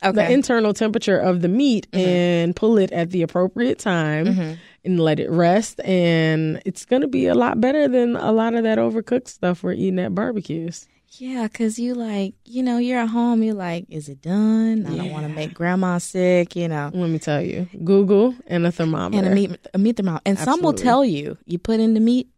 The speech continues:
Speaker 1: and it'll be like, "Yep, you're ready."
Speaker 2: Yeah. <laughs>
Speaker 1: Okay, so that's a good step, a meat
Speaker 2: Yes.
Speaker 1: thermometer. Um, what is the best way to prepare your meats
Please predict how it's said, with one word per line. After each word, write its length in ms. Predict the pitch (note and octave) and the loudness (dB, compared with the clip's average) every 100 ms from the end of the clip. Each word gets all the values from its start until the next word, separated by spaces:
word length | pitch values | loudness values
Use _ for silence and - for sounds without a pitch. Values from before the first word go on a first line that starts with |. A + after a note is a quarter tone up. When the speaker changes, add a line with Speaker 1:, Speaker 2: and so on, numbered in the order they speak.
| - | -10
Speaker 1:
and 140 | E3 | -6
it'll 180 | E3 E3+ | -4 -4
be 120 | E3 | -2
like, 160 | D3+ C3+ | -2 -2
"Yep, 180 | G#3 - _ - | -4 -4 _ -8
you're 160 | E3+ | -2
ready." 280 | G#3 A3 D#3+ F3+ | 0 2 0 -2
Speaker 2:
Yeah. 360 | F3 E3+ G#3 F3+ | 0 2 2 0
<laughs> 80 | - | 0
Speaker 1:
Okay, 300 | D#4+ C#4 A#3 | 2 2 2
so 140 | A#3 | 0
that's 200 | A3+ B3 | 0 0
a 60 | D#4+ | 0
good 200 | B3+ B3 | -2 -2
step, 280 | - F#3 G3+ | 0 -2 0
a 40 | G3 | -2
meat 180 | F3 | -2
Speaker 2:
Yes. 60 | E3+ | -2
Speaker 1:
thermometer. 540 | D#3+ D#3+ D#3 D#3 D#3+ - _ _ _ _ | -4 -4 -6 -6 -8 -10 _ _ _ _
Um, 420 | G#3 G#3 G#3 G3+ G3 _ _ _ | 2 4 4 2 -2 _ _ _
what 300 | F3+ F#3 C#4 | -6 0 2
is 120 | G4 | 0
the 100 | - | -2
best 340 | A#3+ G#3+ A3 - | -2 -2 -2 -2
way 180 | F3+ F3 | -2 -2
to 520 | - - F3+ F3 D#3+ | -6 -6 -2 -2 -2
prepare 920 | _ E3+ D#3+ - E3+ D#3+ A#2+ G2 - D#3+ _ _ _ - | _ -8 -8 -6 -2 0 -2 -6 -10 _ _ _ _ -12
your 220 | E3 D#3 | -4 -2
meats 600 | D#3 C#3 A2+ _ - | -4 -6 -12 _ -20